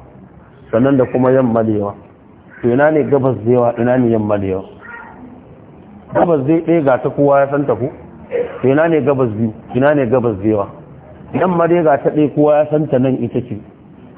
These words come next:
Ina ne yamma biyu, ina ne yamma da yawa? Sai malamai suka ce Allah ya ce mashariƙai ne da mashariƙu,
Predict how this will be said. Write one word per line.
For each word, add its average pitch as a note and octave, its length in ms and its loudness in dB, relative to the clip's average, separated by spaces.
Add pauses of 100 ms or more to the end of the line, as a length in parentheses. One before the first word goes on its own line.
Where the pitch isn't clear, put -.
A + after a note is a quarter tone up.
(100)
Ina D3 220 2
ne E3+ 160 0
yamma C3 300 2
biyu, B2 200 2 (720)
ina C#3+ 220 2
ne C#3+ 100 2
yamma B2 340 2
da A#2 80 0
yawa? G#2+ 200 0 (960)
Sai C#3+ 100 0
malamai C#3+ 460 2
suka - 260 -4
ce D3+ 80 0
Allah D3+ 400 2
ya C#3+ 200 2 (100)
ce C#3 100 0
mashariƙai C3 720 0
ne A#2+ 220 0
da A#2 100 0
mashariƙu, C3 760 0